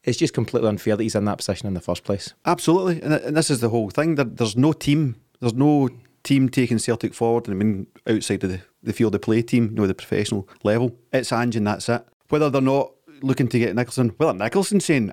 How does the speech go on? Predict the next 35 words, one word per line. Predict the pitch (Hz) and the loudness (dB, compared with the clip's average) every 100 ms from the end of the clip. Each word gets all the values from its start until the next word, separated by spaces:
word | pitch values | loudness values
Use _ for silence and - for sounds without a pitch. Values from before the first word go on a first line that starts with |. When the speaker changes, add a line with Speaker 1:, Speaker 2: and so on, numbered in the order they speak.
| - | -4
Speaker 2:
"I | 101 | -2
don't | 127 185 | 0 0
want | 104 85 | -2 -2
this. | 135 - - - | -4 -4 -12 -12
This | 175 127 | -6 -2
is | |
an | 107 92 | -2 -4
absolute | 92 - 101 95 - | -10 -4 -2 -2 -6
hell | 113 117 | -2 0
of | 175 | 0
a | 226 | 2
job," | 240 220 | 2 2
you | 160 | 2
know. | 165 208 - _ | 2 0 -4 _
But | - 147 - _ - | 0 0 0 _ -8
tell | - 160 | 0 2
us | 160 | 2
you're | 135 | 2
out | 123 107 | 0 0
looking | 120 - 135 | -2 0 0
or | 92 | 0
something. | 139 139 - | -2 0 0
Give | 127 165 | 0 2
us | 170 | 0
something | - 123 113 | 0 -2 0
to | - | -4
cling | - 117 110 | -2 0 2
on | 104 120 | 0 0
to, | 131 | 0
because | 104 117 101 | 0 -2 -2
at | |
the | 82 | 0
moment, | 104 135 143 95 | 2 2 2 0
this | 139 110 | -2 -2
vacuum, | 107 117 123 135 | -4 -4 -2 -2